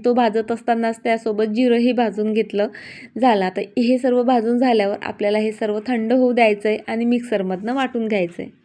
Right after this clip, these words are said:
आणि वाटतानाही एक गोष्ट सांगते, आधी ना मिरच्या वाटायच्यात,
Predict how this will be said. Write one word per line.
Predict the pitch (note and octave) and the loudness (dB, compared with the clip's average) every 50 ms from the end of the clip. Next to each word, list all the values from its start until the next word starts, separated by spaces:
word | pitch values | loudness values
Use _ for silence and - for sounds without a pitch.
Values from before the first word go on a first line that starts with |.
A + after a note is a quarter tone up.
| _ - | _ -8
आणि | - B3 B3+ D4 | -4 -2 0 2
वाटतानाही | E4 E4 C4+ B3 B3+ - - C#4+ C#4 C#4 C#4 C#4 C4 C#4 B3+ | 2 2 0 -2 -4 -4 -2 0 0 2 2 2 2 2 0
एक | B3 | 0
गोष्ट | A3 A3+ B3 A#3 A#3+ - | 0 0 -2 -2 -2 -6
सांगते, | A3+ A3 A#3+ G#3+ G3+ G3 G3 G#3 G#3 - - - _ - - | -4 -4 -4 -6 -6 -4 -2 -4 -4 -4 -8 -18 _ -8 -4
आधी | A3 A3+ G#3 B3 | -4 -2 0 0
ना | B3+ D4+ | 0 2
मिरच्या | E4+ E4 D4 C4+ A#3 A#3 - C4+ C4 | 4 4 4 4 2 0 0 0 2
वाटायच्यात, | C4+ B3+ A#3+ A#3+ G#3+ G#3+ G#3 G#3 G#3+ A3 | 2 0 0 2 0 0 0 0 -2 -2